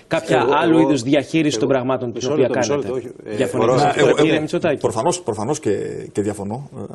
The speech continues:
Speaker 2: αλλιώς, ε,
Speaker 1: Αλλιώς
Speaker 2: τι
Speaker 1: θα
Speaker 2: να σας πω,
Speaker 1: κατεβαίνατε
Speaker 2: θα,
Speaker 1: σε
Speaker 2: θα, θα,
Speaker 1: κοινό
Speaker 2: θα προτείναμε,
Speaker 1: κομματικό σχηματισμό,
Speaker 2: θα
Speaker 1: έτσι;
Speaker 2: προτείναμε, θα προτείναμε συγχωνεύσεις.
Speaker 1: Ε,
Speaker 2: Εγώ
Speaker 1: ε,
Speaker 2: λέω,
Speaker 1: νομίζω
Speaker 2: ε,
Speaker 1: ότι βρίσκεστε σε μια τέτοια
Speaker 2: όχι,
Speaker 1: κατεύθυνση.
Speaker 2: όχι, και θα σας πω το γιατί. Ο βασικός λόγος για τον οποίο δεν προχώρησαν διαρθρωτικές αλλαγές στο, στο ευρύτερο δημόσιο, κατά την άποψή μου,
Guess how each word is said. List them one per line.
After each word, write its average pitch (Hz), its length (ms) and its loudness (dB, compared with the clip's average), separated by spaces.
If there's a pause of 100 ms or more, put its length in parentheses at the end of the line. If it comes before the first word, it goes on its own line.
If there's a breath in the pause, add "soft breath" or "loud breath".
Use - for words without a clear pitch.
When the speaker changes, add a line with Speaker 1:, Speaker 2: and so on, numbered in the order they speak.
(120)
Speaker 2:
αλλιώς, 123 460 -4
ε, 151 80 2
Speaker 1:
Αλλιώς 151 200 4
Speaker 2:
τι 170 60 2
Speaker 1:
θα 156 40 2
Speaker 2:
να - 20 0
σας 135 140 0
πω, - 20 0
Speaker 1:
κατεβαίνατε 156 220 2
Speaker 2:
θα, 143 60 0
Speaker 1:
σε 156 40 -2
Speaker 2:
θα, 160 80 0
θα, 160 60 2
Speaker 1:
κοινό 151 140 0
Speaker 2:
θα 165 100 2
προτείναμε, 165 360 0
Speaker 1:
κομματικό 165 240 0
σχηματισμό, 147 440 -4
Speaker 2:
θα 127 120 -2
Speaker 1:
έτσι; 143 100 -2
Speaker 2:
προτείναμε, 165 360 0
θα - 100 -4
προτείναμε 165 360 -2
συγχωνεύσεις. 160 640 -4 (600 loud breath)
Speaker 1:
Ε, - 100 -2
Speaker 2:
Εγώ 139 180 4
Speaker 1:
ε, - 20 6
Speaker 2:
λέω, 185 100 6
Speaker 1:
νομίζω 190 300 4
Speaker 2:
ε, 226 40 2
Speaker 1:
ότι 214 160 2
βρίσκεστε 185 420 0
σε 123 140 -2
μια 120 160 0
τέτοια 110 680 -2
Speaker 2:
όχι, 135 80 -2
Speaker 1:
κατεύθυνση. 131 600 -2
Speaker 2:
όχι, 151 280 0
και 110 80 0
θα 107 60 -2
σας 104 140 -6
πω - 100 0
το 123 80 -2
γιατί. 101 300 -4 (600 soft breath)
Ο 123 100 0
βασικός 127 360 -2
λόγος 151 180 0
για 127 80 -2
τον 120 120 -2
οποίο 113 200 -4
δεν 110 120 0
προχώρησαν 101 480 -6
διαρθρωτικές 98 460 -10
αλλαγές 101 440 -12 (640)
στο, 107 540 -8 (300)
στο - 160 -6
ευρύτερο 110 340 0
δημόσιο, 101 360 -8
κατά 98 120 -4
την 101 120 -6
άποψή 98 280 -8
μου, - 160 -14